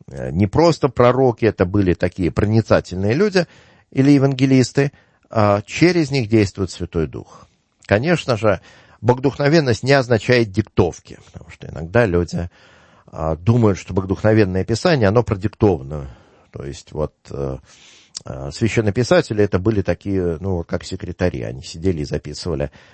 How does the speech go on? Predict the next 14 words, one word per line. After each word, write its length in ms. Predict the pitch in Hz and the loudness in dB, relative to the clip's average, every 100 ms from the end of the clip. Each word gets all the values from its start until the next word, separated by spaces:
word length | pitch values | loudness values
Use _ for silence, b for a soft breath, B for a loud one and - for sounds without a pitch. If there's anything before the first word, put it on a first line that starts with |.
| b | b
что 160 | - 107 | 0 0
им 100 | 90 | 0
диктовал 440 | 87 - 90 85 | -4 0 2 2
Святой 340 | - 92 95 | -2 -6 -4
Дух. 220 | 80 - - B B - | -4 -6 -10 B B 0
На 160 | 123 | 2
самом 460 | 131 156 147 143 135 | 2 2 0 0 -4
деле 340 | 110 180 160 | 2 2 4
Святой 340 | 139 127 123 120 | 0 -2 0 -2
Дух 240 | 139 131 | -2 -6
действует 500 | 110 123 113 123 107 | -2 -2 0 -2 -2
изнутри 640 | 107 101 107 - 113 104 73 | -4 -2 -4 -2 -2 -2 -4
человеческого 800 | - 80 85 76 - - 92 90 | -2 0 0 -2 -8 -14 -12 -10
сердца, 520 | - 139 139 151 | -2 -2 0 -2